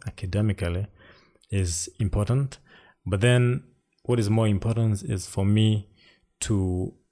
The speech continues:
use what I've gained in school and with other platforms and forums that I get opportunities to attend.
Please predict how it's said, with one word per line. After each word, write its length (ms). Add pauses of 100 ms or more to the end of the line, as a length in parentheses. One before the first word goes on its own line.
(140)
use 680 (280)
what 440
I've 340 (140)
gained 280
in 180
school 500
and 420
with 140
other 420
platforms 560
and 140
forums 420
that 200 (360)
I 140
get 240
opportunities 560
to 120
attend. 440